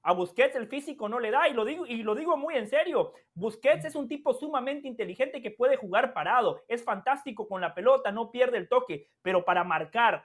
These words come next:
a delanteros de alta competencia como los que tiene la Liga M X, no le alcanza. Ojalá y Freire, si juega, ojalá y esté bien. Encima conoce el fu-, al, al, el fútbol mexicano, ha enfrentado a este tipo de jugadores.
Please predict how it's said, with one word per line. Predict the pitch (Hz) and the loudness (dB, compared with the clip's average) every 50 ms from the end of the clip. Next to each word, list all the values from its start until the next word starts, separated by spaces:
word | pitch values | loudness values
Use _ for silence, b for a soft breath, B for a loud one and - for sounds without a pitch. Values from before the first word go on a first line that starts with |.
| _ _ | _ _
a | - 170 180 | -2 0 0
delanteros | 196 196 185 175 175 170 233 247 254 220 185 156 - - | 0 0 -2 -4 0 2 4 4 6 6 4 0 -2 -2
de | 151 170 | 0 2
alta | 202 254 277 - 262 247 | 2 2 2 0 -2 -2
competencia | 233 214 208 202 185 - 220 220 208 214 214 175 | -2 -4 -4 -6 -4 -4 -4 -4 -4 -4 -6 -4
como | - 175 170 170 170 | -4 -6 -4 -2 -2
los | 165 165 165 165 | 0 0 -2 -2
que | - 156 | -6 -12
tiene | - 220 220 226 226 | -10 -10 -8 -6 -4
la | 208 190 | -2 -2
Liga | 180 196 220 214 220 | -2 -2 -2 -2 -4
M | 220 208 190 190 208 | -4 -4 -4 -4 -4
X, | 214 214 269 277 - _ _ _ _ _ - | -4 -6 -8 -12 -12 _ _ _ _ _ -4
no | 208 262 | -2 0
le | 294 285 | 2 2
alcanza. | 214 180 - - 254 311 302 285 - 240 170 | 0 0 2 2 0 0 0 -2 -4 -2 0
Ojalá | 160 214 254 254 277 262 240 254 302 302 | 2 2 4 4 4 4 4 4 4 4
y | 254 233 | 2 -2
Freire, | - 226 233 269 302 294 262 247 220 214 214 | -2 2 4 4 4 4 2 0 0 0 -2
si | - - 160 | -6 -14 -10
juega, | - - 247 294 294 294 277 262 | 0 4 4 6 6 6 6 6
ojalá | 285 262 269 247 247 247 | 6 4 2 0 0 0
y | 262 247 | 0 -2
esté | 233 233 - 208 | -6 -6 -6 -6
bien. | 208 240 294 320 311 262 185 - _ _ _ - | -6 -4 -4 -4 -4 -6 -8 -12 _ _ _ -12
Encima | 147 170 175 - 285 311 294 294 285 285 | -10 -10 -6 -6 -4 -2 0 -2 -2 0
conoce | - 180 185 220 285 311 302 - | -2 -2 0 2 2 2 2 0
el | 233 208 | -4 -8
fu-, | - - | -6 -4
al, | - 180 175 - | -4 -4 -2 -4
al, | 185 180 | -6 -6
el | 170 165 170 175 175 175 | -6 -8 -10 -10 -10 -10
fútbol | - 233 220 202 214 196 | -8 -8 -4 -4 -4 -4
mexicano, | 196 190 - 165 170 151 196 190 190 180 165 156 b b b b _ | -6 -8 -12 -12 -6 -2 0 0 0 0 -2 -6 b b b b _
ha | - 196 240 277 294 | 2 2 2 2 2
enfrentado | 294 - - 233 214 202 208 262 294 311 285 | 0 -4 -4 -6 -6 -2 0 2 4 4 4
a | 247 | 2
este | 233 - 202 175 | 2 -2 -6 -8
tipo | - 220 208 - 196 175 | -8 -10 -10 -4 -4 -2
de | 165 | -2
jugadores. | 165 - 165 151 151 165 190 196 190 165 160 151 - | -4 -6 -6 -4 -4 -2 0 0 0 -2 -2 -6 -10